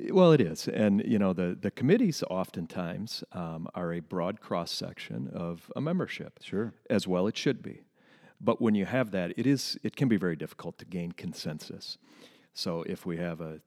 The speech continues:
Speaker 1: female or two, and then we have a senior or two, and then we have a real good player or two, and then we have a guy that just, you know, wants to come out and enjoy the game.
Speaker 2: Yeah.
Speaker 1: Uh, the perspectives all tend to be very different, which is,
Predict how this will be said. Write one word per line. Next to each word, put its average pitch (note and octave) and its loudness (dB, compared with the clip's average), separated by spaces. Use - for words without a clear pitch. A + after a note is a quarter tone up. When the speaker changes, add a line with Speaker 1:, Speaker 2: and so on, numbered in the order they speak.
Speaker 1:
female F#2+ 2
or F2 -4
two, G2+ -4
and D#2+ -10
then E2 -10
we D#2+ -10
have E2 -10
a D2+ -12
senior G#2 4
or F#2 0
two, G#2+ 2
and D#2 -8
then E2+ -4
we E2+ -4
have E2 -4
a D#2+ -8
real A2 2
good G2+ 0
player G2+ -2
or F#2+ -4
two, G#2 -4
and F#2 -4
then F#2+ -6
we F#2+ -4
have F#2 -4
a F2 -14
guy F#2 -6
that F#2+ -10
just, - -10
you F2 -10
know, F#2+ -2
wants G2 2
to - -8
come G#2 2
out G2 4
and - -4
enjoy G2 0
the F2+ -6
game. A2 0
Speaker 2:
Yeah. F#2 -6
Speaker 1:
Uh, E2 -4
the F2+ -8
perspectives C#3+ 2
all A2 6
tend A2 0
to A2 -2
be F#2+ 0
very F#2 -2
different, F2+ -6
which F2+ -8
is, D#2+ -6